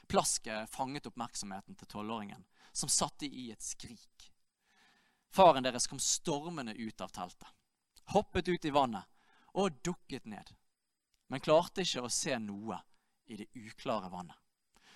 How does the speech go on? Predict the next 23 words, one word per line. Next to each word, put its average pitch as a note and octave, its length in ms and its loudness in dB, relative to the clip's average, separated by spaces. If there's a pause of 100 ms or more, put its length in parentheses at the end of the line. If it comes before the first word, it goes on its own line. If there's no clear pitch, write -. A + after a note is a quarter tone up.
(120)
Han D#3+ 140 4
måtte E3+ 240 6
opp - 160 2
etter D3+ 180 4
luft - 320 -6 (540)
og C#3+ 100 0
gikk C3+ 260 -4
rett D3+ 220 -6
ned A#2 300 -4
igjen F#2 220 -8 (100)
under A#2+ 260 0
bryggen F#2 380 -6 (360)
og A#2 80 -4
begynte A#2 300 -2
å F#2+ 60 -4
leite G2 420 -2
seg G#2 140 -8
fram G2 360 -8
langs G2+ 380 -10
bunnen. G#2 260 -14 (1700)
Han C3+ 100 -8
fant E3+ 320 0
ingenting. D3 460 -10